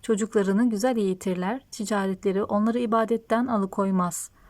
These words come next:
Eşlerine iyi davranırlar. Üç. Kur'an,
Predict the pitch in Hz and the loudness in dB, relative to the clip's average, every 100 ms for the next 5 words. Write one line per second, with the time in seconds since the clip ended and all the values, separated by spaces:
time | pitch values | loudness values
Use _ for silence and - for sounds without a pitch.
0 | - 226 202 - 202 185 185 220 202 190 | -10 -4 -4 0 0 0 -2 -2 0 0
1 | 180 185 175 170 165 165 165 - _ - | 0 -2 -2 -4 -4 -4 -6 -10 _ -20
2 | - _ - _ _ - - _ _ - | -20 _ -20 _ _ -20 -20 _ _ -20
3 | _ - 247 208 - - - _ _ - | _ 0 2 2 -4 -16 -20 _ _ -20
4 | _ _ _ _ - 220 - 202 247 | _ _ _ _ -4 -4 0 0 0